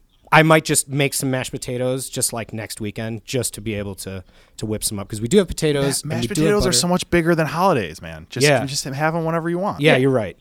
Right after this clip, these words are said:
Speaker 1: You're right, man. I'm a grown-ass man. I can have mashed potatoes whenever I want to, so.
Speaker 2: You could have ice cream for breakfast and mashed potatoes for dinner.
Speaker 1: <laughs> I could actually
Speaker 2: Whatever
Speaker 1: do
Speaker 2: you
Speaker 1: that
Speaker 2: want.
Speaker 1: right now physically, yes.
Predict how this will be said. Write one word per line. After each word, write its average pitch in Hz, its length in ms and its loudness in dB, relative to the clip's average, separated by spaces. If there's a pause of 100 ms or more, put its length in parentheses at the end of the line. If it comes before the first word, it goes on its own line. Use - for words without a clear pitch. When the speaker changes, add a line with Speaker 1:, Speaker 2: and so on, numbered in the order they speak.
(140)
Speaker 1:
You're 190 120 -4
right, 117 220 0
man. 110 200 -8
I'm - 80 -4
a 135 40 -4
grown-ass 110 420 -6
man. 101 200 -10
I 123 40 -10
can 135 120 -12
have 123 100 -6
mashed 107 180 -8
potatoes 98 300 -10
whenever 90 240 -12
I 85 60 -14
want 82 240 -18
to, 82 140 -20 (120)
so. - 160 -20
Speaker 2:
You 175 60 -14
could 202 100 -2
have 208 240 -2
ice 214 180 0
cream 208 320 -4
for 196 260 0
breakfast 202 500 -4
and 180 80 -4
mashed 175 180 -4
potatoes 170 280 2
for 160 100 0
dinner. 98 300 -4
Speaker 1:
<laughs> - 40 -20
I 113 120 -4
could 123 140 -4
actually 123 220 -2
Speaker 2:
Whatever 123 100 4
Speaker 1:
do 143 60 2
Speaker 2:
you 143 100 4
Speaker 1:
that - 40 -4
Speaker 2:
want. 110 80 -2
Speaker 1:
right 131 140 -2
now 131 200 -4
physically, 98 520 -12
yes. 90 240 -18